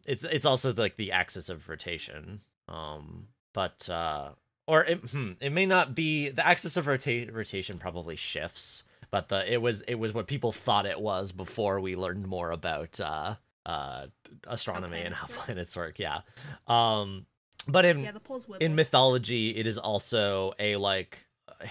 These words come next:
Speaker 1: it's like an anthropological term, um,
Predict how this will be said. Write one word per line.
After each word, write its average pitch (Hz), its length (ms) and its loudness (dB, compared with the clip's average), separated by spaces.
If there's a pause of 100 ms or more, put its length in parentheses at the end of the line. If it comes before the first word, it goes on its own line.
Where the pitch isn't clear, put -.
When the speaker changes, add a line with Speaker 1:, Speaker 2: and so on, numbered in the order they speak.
(100)
Speaker 1:
it's 151 140 -2
like 165 160 4
an 156 80 0
anthropological 143 800 4
term, 196 540 2 (260)
um, 95 720 0